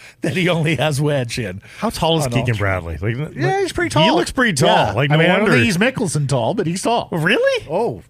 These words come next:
Speaker 1: I think Phil's, like, six four, isn't he?
Speaker 2: Really? That doesn't
Speaker 1: Oh,
Speaker 2: come
Speaker 1: yeah.
Speaker 2: off.
Speaker 1: Big,
Speaker 2: Huh.
Speaker 1: big boy. Really?
Speaker 2: Just the lankiness, maybe, of, uh, of Bradley.
Speaker 1: <laughs> Happy Hour brought to you by Yellow Dog Brewing, Neighborhood Brewing, Workshop Spirits, and Yellow Dog has been brewing up a little surprise.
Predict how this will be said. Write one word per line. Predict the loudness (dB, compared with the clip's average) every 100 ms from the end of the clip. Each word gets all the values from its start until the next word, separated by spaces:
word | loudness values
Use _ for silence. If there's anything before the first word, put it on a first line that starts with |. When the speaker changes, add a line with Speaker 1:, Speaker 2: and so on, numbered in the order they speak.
| _
Speaker 1:
I | -8
think | -8 -8
Phil's, | -8 -8 -8
like, | -10
six | -12 -14
four, | -16 -16 -16
isn't | -16 -16
he? | -16 _ _ _ _ _
Speaker 2:
Really? | -6 -2 0 -2
That | -2
doesn't | -2 0
Speaker 1:
Oh, |
Speaker 2:
come | 0 2
Speaker 1:
yeah. | 2
Speaker 2:
off. | 0 -2
Speaker 1:
Big, | -2
Speaker 2:
Huh. | 0
Speaker 1:
big | -2
boy. | -6 -10 -10
Really? | -6 -2 0
Speaker 2:
Just | 0
the | 0
lankiness, | 0 0 -2 -4 -6
maybe, | -8 -10 -10
of, | -10 -6
uh, | -6 -6 -8
of | -10 -10
Bradley. | -8 -10 -12 -10
Speaker 1:
<laughs> | -8 -8 -12 -14 _ _ _ _ _ _ _ _ _ _ _ -6 -6 -8 _ _ -6 -6 -6 -12 _ -10 -2 0 0 -4 -14 -16 -16 -8 -4
Happy | -2 0
Hour | 0 0 0
brought | 0 -2 -4
to | -4
you |
by | -2 -2
Yellow | -2 -2 -2
Dog | -2 -2
Brewing, | -2 -2 0 0
Neighborhood | 0 0 -2 0 -2 -2
Brewing, | -2 0 -2
Workshop | 0 -2 -2 -4 -2 -2 -4
Spirits, | -8 -4 -2 -2 -2 -4
and | -2
Yellow | -2 -2 -2
Dog | -2 -2
has | -2
been | -2
brewing | -2 -2 -2
up | -2 -2
a |
little | -2 -2 -4
surprise. | -6 -2 -2 -2 -6 -6 -8